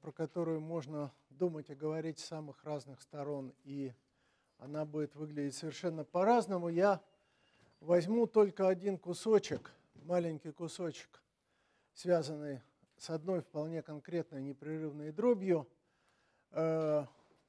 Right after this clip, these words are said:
про которую у меня есть гипотеза. Вот я начну с формулировки этой гипотезы. Как ее доказывать, я не имею ни малейшего представления. И если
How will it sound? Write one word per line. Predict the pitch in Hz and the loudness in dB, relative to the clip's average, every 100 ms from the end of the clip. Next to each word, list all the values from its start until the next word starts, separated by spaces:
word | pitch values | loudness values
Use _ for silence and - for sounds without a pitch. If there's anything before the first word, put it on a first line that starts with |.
| _ _ _ _ _ _ _ _ _ _ _ - | _ _ _ _ _ _ _ _ _ _ _ 0
про | 208 | 0
которую | - 185 180 226 208 190 180 | 2 -2 4 4 6 4 2
у | |
меня | 175 175 185 | -2 -4 -2
есть | 185 180 175 147 | -2 0 0 0
гипотеза. | 156 165 190 156 123 104 110 - _ _ | -4 0 0 0 -4 -14 -20 -20 _ _
Вот | 127 _ | -20 _
я | 165 165 | 0 0
начну | 147 143 - 170 139 _ _ _ _ _ _ | -4 -16 -14 -14 -14 _ _ _ _ _ _
с | _ | _
формулировки | 151 160 170 165 170 143 - | -8 -2 2 4 4 2 -2
этой | 147 - 143 | -6 -6 -10
гипотезы. | 151 160 240 226 208 175 | -6 0 2 4 2 2
Как | 170 196 196 | 2 0 2
ее | 165 160 | -2 0
доказывать, | 165 - 170 139 131 131 - | 0 2 -2 -2 -6 -10 -16
я | 143 147 131 - _ _ _ _ _ _ _ | -12 -10 -10 -16 _ _ _ _ _ _ _
не | - 160 | -12 -8
имею | 170 165 156 151 | -6 -6 -6 -6
ни | |
малейшего | 151 156 165 147 - 139 | -4 -2 0 -2 -6 -14
представления. | 127 147 - 190 180 202 233 220 190 160 | -12 -12 -6 -2 -2 0 -2 0 -2 -4
И | |
если | 156 165 165 - 156 135 | -4 -4 -4 -6 -6 -6